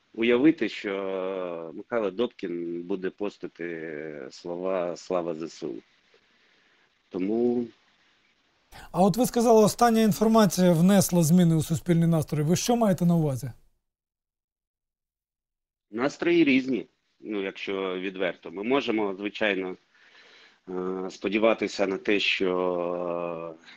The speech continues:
Speaker 1: всі проросійські прошарки, які були в Харкові, а вони були, змінили думку, але не всі змінили. І, м, вони лишаються в місті, і на це теж слід, е, звертати увагу,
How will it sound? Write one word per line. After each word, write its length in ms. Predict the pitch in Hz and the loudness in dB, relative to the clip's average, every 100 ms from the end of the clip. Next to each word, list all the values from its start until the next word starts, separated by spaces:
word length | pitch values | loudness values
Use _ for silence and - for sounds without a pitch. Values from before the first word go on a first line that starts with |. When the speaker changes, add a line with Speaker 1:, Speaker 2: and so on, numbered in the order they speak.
| - | -20
Speaker 1:
всі 400 | - - 110 107 | -16 -10 0 0
проросійські 960 | 98 98 95 95 - 107 95 - 98 92 | 0 0 0 -2 -2 -4 -4 -6 -2 -2
прошарки, 640 | 92 92 92 104 90 - 87 | -2 -6 -2 -2 -4 -4 -6
які 240 | 85 95 | -4 -4
були 220 | 85 87 | -2 -2
в 80 | 82 | -2
Харкові, 480 | - 85 - 82 85 | -2 -2 -2 -6 -2
а 120 | 85 | -2
вони 280 | 87 90 87 | -2 -2 -2
були, 540 | 85 87 87 85 85 | -2 -2 -2 -2 -2
змінили 500 | 80 92 98 95 92 | -4 -2 0 2 0
думку, 580 | 92 127 151 - 135 123 | 4 6 6 4 2 2
але 520 | - 95 98 110 107 104 | 0 0 2 2 2 2
не 160 | 104 | 0
всі 300 | 101 - 123 | -2 -2 -2
змінили. 580 | 110 120 123 131 127 127 _ _ _ - - _ _ _ - | 2 4 6 6 4 2 _ _ _ -20 -20 _ _ _ -14
І, 520 | 87 101 104 104 104 101 101 95 - - | -8 -4 -2 2 2 0 -4 -14 -20 -12
м, 280 | 104 98 101 | -8 -4 -4
вони 240 | 101 110 | 0 0
лишаються 680 | 113 104 - 104 101 - 104 | 0 0 2 4 2 0 0
в 20 | |
місті, 640 | 104 120 123 - 120 120 - | 4 4 2 2 2 2 -2
і 500 | 101 98 98 98 98 101 | -6 -4 -4 -2 -2 -2
на 180 | 104 104 | -2 -4
це 240 | - 110 | -2 -4
теж 420 | - 117 113 - | -2 -2 0 -2
слід, 480 | - - 95 95 - | -14 -6 -4 -4 -8
е, 460 | 95 92 95 95 95 | -6 -2 -2 -2 -4
звертати 560 | 85 90 90 98 95 90 | -4 -2 0 0 -2 -2
увагу, 840 | 87 87 107 113 107 104 101 101 | -4 0 0 0 -2 -2 -2 -4